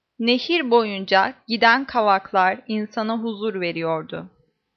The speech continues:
B. Nehir boyunca yetişen kavaklar insana huzur veriyordu. C.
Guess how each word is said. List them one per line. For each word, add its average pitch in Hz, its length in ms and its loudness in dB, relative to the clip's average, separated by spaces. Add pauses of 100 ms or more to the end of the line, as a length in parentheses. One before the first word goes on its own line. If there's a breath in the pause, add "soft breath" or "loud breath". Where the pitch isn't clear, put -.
(1300)
B. 190 380 4 (840)
Nehir 240 500 2
boyunca 202 500 2
yetişen 214 680 0
kavaklar 180 720 0 (180)
insana 220 540 -4
huzur 214 420 -6
veriyordu. 165 720 -6 (800)
C. 185 400 0